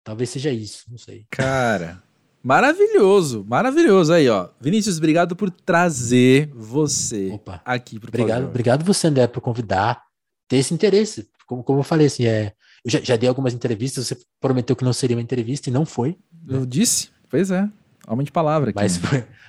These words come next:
Speaker 1: foi, foi uma honra colar aqui, cara, pa-, participar do projeto de vocês,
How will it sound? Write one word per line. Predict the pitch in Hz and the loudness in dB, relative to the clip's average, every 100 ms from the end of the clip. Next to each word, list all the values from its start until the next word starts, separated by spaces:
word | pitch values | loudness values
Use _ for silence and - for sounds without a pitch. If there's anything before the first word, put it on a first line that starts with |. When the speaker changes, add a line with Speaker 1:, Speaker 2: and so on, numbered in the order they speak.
| _ | _
Speaker 1:
foi, | - 104 107 | -2 0 0
foi | - 110 | 0 2
uma | 131 | 4
honra | 123 113 | 4 2
colar | - 110 | 2 0
aqui, | 110 - 104 | 0 -6 -14
cara, | 95 92 92 | -12 -12 -8
pa-, | 110 104 | -6 -4
participar | - 101 - 110 107 | -4 -4 -2 -2 -2
do | 107 104 | -4 -10
projeto | - 110 104 | -2 -2 -2
de | 104 | -4
vocês, | 101 - 113 123 120 117 | -8 -4 -2 -2 -2 -8